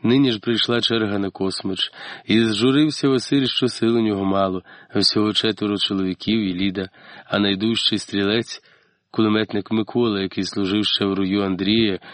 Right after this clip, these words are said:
і котрому носити важкого дегтяра було за дурничку, досі не повернувся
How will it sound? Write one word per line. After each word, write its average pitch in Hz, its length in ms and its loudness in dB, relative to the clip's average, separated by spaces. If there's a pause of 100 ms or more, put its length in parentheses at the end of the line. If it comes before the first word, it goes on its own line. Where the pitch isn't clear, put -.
і 98 160 -2
котрому 104 680 2
носити 101 720 0
важкого 101 560 0
дегтяра 104 500 -2
було 101 500 -2
за 92 160 -4
дурничку, 95 920 -2 (480)
досі 104 380 0
не 95 100 -2
повернувся 92 760 -2